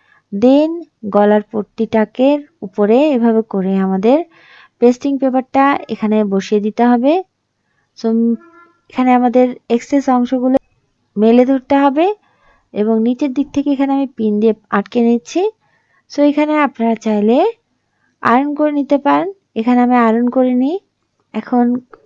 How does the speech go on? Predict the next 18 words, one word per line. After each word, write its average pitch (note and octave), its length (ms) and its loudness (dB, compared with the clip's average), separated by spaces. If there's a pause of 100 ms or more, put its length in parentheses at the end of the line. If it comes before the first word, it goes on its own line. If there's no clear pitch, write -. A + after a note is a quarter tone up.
(200)
সাইডের A#3+ 380 0
দিক C4+ 180 -2
থেকে C#4 140 -2 (100)
এভাবে C4 320 2
করে C4+ 160 2 (180)
কাট G#3 140 -2 (100)
করে A#3+ 240 0
নিচ্ছি। B3 340 -2 (1300)
So, B3+ 100 -2 (200)
কিছু D4 200 -4 (100)
অংশ D4 140 -6 (160)
বাদ A3 160 2 (120)
রেখে A#3 200 -2 (100)
সাইডের A#3 360 0
দিক A3+ 180 -6
থেকে A#3 220 -2
এভাবে A3+ 280 0
করে A#3 140 2